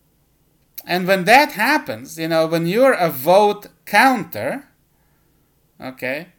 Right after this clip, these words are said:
and you see a ballot for President Trump, in other words, a ballot for keeping America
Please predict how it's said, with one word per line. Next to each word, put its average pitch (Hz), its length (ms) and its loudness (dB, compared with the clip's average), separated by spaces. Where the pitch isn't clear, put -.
and 156 260 -4
you 160 100 -2
see 233 280 -2
a 208 80 4
ballot 175 840 0
for 156 280 -4
President 175 540 0
Trump, 170 420 0
in 160 120 -4
other 175 180 0
words, 160 200 -2
a 160 120 -2
ballot 175 680 0
for 156 240 -6
keeping 214 640 -6
America 170 1000 0